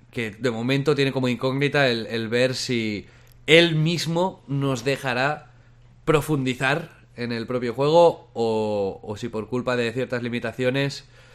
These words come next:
nos obligará a quedarnos un poquito en, en, en la periferia de, de lo que propone y, y no,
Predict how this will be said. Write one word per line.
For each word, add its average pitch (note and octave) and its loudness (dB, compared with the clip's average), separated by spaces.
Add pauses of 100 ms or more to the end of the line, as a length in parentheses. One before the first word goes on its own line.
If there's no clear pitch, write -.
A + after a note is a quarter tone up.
(340)
nos B2+ -4
obligará A#2+ 0
a B2 -2
quedarnos B2+ 0
un C3 -4
poquito A#2 0
en, G#2 -6
en, F#2+ -14 (120)
en G#2+ -14
la G2+ -10
periferia A#2 2
de, G#2 -8
de A2 -6
lo G#2+ -6
que A2 -10
propone B2 -4
y, A2 -8
y - -8
no, G#2 -12